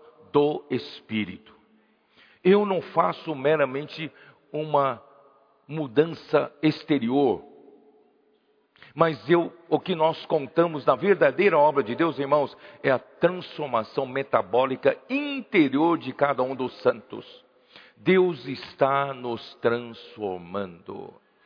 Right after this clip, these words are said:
Se a obra que, que alguém edifica é verdadeira, ela tem a obra transformadora do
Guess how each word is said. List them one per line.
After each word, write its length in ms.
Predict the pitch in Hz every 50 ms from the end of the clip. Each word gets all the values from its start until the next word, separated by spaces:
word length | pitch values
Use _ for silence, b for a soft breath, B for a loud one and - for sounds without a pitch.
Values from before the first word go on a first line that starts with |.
| B B B B B B B B B - -
Se 140 | - 202 185
a 120 | 165 160 - -
obra 720 | 196 226 254 254 247 233 156 147 170 165 151 135 - - - - - - - - - -
que, 160 | - - 147
que 140 | - - 170
alguém 380 | 156 143 135 131 135 190 214 202
edifica 640 | 170 151 143 - - 180 170 - - 139 - - - _ _
é 160 | - 170 180
verdadeira, 1040 | 170 127 160 180 175 139 151 131 120 120 117 190 220 233 202 175 135 120 107 95 - B B B B B B B B B _ _
ela 300 | _ 131 135 139 139 127
tem 320 | - - _ 135 131 127 123
a 100 | 110 107
obra 380 | 107 113 127 127 120 117 110
transformadora 1500 | 104 - - - - 180 208 214 214 190 - - - 165 147 143 131 120 107 98 85 80 110 113 120 120 117 113 117 113
do 500 | 110 - _ _ 110 107 110 113 113 -